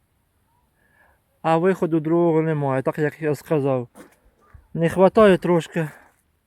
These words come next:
уже по площах. І як має там кінна польська сівалка зернова,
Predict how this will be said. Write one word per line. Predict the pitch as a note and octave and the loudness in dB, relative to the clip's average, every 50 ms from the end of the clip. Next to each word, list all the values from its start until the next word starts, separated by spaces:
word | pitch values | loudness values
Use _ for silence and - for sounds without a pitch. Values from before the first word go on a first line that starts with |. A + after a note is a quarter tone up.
| _ - | _ -12
уже | D#3 C#3+ D#3 D#3 C3+ | -8 -2 -2 -2 -2
по | C#3+ D#3+ D3+ | -2 -4 -4
площах. | - G3+ G#3 G#3 F#3+ E3 - - F3+ D#3+ - _ _ _ - - - _ _ _ _ _ - _ _ - - _ _ _ _ _ _ _ _ _ - - - - - - - | 0 2 4 4 4 2 0 -4 -6 -6 -6 _ _ _ -20 -20 -20 _ _ _ _ _ -20 _ _ -20 -20 _ _ _ _ _ _ _ _ _ -18 -14 -14 -14 -14 -10 -4
І | D#3+ | 0
як | D#3+ E3 - F3+ | 0 0 2 0
має | E3+ E3 E3 D#3+ D3+ | 0 0 2 0 0
там | E3+ D#3 D3+ D#3 F#3+ - - | 0 -2 -2 -4 -8 -14 -16
кінна | _ - F3+ F3+ D#3 D3+ D3+ D3+ D3+ D3+ C#3+ C#3 C#3+ - | _ -2 -2 0 0 0 0 0 -2 -2 -4 -8 -8 -2
польська | D#3+ D#3 D3+ - - - D#3 | -2 -2 -2 -2 -4 -6 -6
сівалка | - - G#3 F#3+ E3+ E3 D3+ - E3+ D#3 C#3 | -4 -2 -2 0 0 0 -2 -2 -4 -4 -2
зернова, | C#3+ D#3 D3+ D3 D3+ D3+ D3 C#3+ C#3+ C#3 C3 B2+ | -2 -2 -2 -2 -4 -4 -2 -2 -4 -4 -6 -8